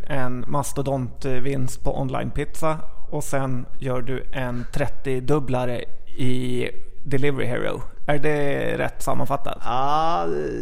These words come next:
Speaker 2: det man ska ha i åtanke där, det är ju också att man har gjort några investeringsrunder för att finansiera olika köp. Så det är egentligen inte en, en trettio-dubblare, utan man har ju blivit lite utspädd på vägen också. Men, eh,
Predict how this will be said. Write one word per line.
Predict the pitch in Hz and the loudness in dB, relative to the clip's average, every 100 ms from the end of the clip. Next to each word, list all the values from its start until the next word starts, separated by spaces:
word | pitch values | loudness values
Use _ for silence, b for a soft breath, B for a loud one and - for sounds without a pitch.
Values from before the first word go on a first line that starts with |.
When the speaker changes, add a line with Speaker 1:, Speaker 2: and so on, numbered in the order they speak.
| 110 - 90 98 127 135 | -6 -6 -8 -8 -6 -2
Speaker 2:
det | 135 | -2
man | 147 143 | -2 -2
ska | 147 | -2
ha | 143 | 0
i | 139 | 2
åtanke | 135 - 165 - 98 | 0 0 -2 -2 -2
där, | 92 82 113 | -2 -6 -4
det | |
är | 113 | -4
ju | 113 | -4
också | 107 - | -4 -2
att | 98 - | -2 -2
man | 98 98 | -2 -4
har | 98 | -4
gjort | 104 110 - - 101 | -6 -6 -4 -4 -2
några | 92 92 87 85 87 87 85 - - | -4 -6 -6 -6 -8 -10 -10 -10 -8
investeringsrunder | 98 95 98 87 92 - 101 95 95 | -4 -4 -4 -8 -8 -6 -4 -4 -4
för | 95 | -2
att | - | -2
finansiera | 90 90 85 82 82 | -4 -8 -8 -8 -6
olika | 87 87 - | -8 -8 -6
köp. | - - - - - - B B B B B | -6 -6 -8 -4 -2 -2 B B B B B
Så | 104 | -4
det | 101 | -2
är | |
egentligen | 120 131 123 110 | 0 0 -2 -2
inte | 104 98 101 85 | -2 -2 -2 -2
en, | 101 - | -4 -4
en | 104 | -4
trettio-dubblare, | - 98 - 92 110 101 82 80 | -4 -4 -6 -4 -6 -4 -6 -4
utan | 92 | -6
man | 98 | -4
har | 110 | -4
ju | 104 | -4
blivit | 113 113 | -4 -4
lite | 113 110 | -4 -4
utspädd | - - 131 110 87 | -4 -4 -2 -2 -2
på | 95 | -2
vägen | 92 90 95 | 0 -2 -2
också. | 107 - - - - B B B B B - | -4 -4 -6 -4 -6 B B B B B -6
Men, | - 98 98 95 98 | -2 2 4 4 2
eh, | 95 95 95 90 90 | 2 0 -2 -4 -8